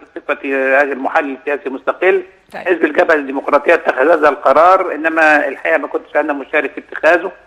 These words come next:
Speaker 1: وإن كنت طبعًا ما عنديش مانع من هذا القرار.
Speaker 2: مم.
Speaker 1: آه، الواقع انه اذا انا حبيت، آه، يعني اصف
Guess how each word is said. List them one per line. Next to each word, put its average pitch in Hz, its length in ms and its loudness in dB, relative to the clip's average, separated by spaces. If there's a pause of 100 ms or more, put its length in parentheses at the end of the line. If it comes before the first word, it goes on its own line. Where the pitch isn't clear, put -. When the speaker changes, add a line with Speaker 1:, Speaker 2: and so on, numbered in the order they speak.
(280)
Speaker 1:
وإن 165 200 0
كنت 185 260 0
طبعًا 160 300 2
ما 147 180 0
عنديش 135 320 0
مانع 160 220 2
من 135 160 -4
هذا 135 140 0
القرار. 120 480 0 (160)
Speaker 2:
مم. 208 320 -10 (280)
Speaker 1:
آه، 165 280 4
الواقع 208 720 4
انه 190 560 0
اذا 170 640 4
انا 180 120 4
حبيت، 185 560 2 (180)
آه، 147 680 4 (100)
يعني 143 680 -4
اصف 175 320 2